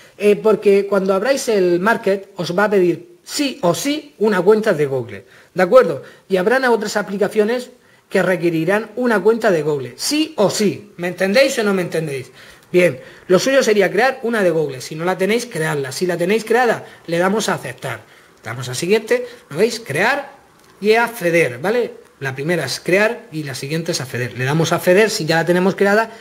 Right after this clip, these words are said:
y crear para crearla. Es facilísimo crearlo, o sea, son unos pasos muy, muy, muy simples y muy sencillos, ¿eh? No os preocupéis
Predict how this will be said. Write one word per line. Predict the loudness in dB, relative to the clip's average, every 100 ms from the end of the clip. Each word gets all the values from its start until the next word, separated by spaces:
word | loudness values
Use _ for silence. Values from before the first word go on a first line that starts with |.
| -20 _
y | -6 2
crear | 4 4 0 -2
para | -4 -6
crearla. | -6 -8 -8 -10 -8
Es | -8
facilísimo | -6 -6 -6 -6 -4 -2 -2
crearlo, | -2 -4 -4 -6
o |
sea, | -6
son | -2 0
unos | 2 0 0
pasos | 0 0 -4 -12 -20 -20 _
muy, | 2 4 4 4
muy, | 4 2 0 -6 -6
muy | 0 2
simples | 2 0 0 -2 0
y |
muy | 0
sencillos, | -2 -4 -6 -8 -2
¿eh? | -2 -2
No | -2 -2
os | -4
preocupéis | -4 -4 2 2 2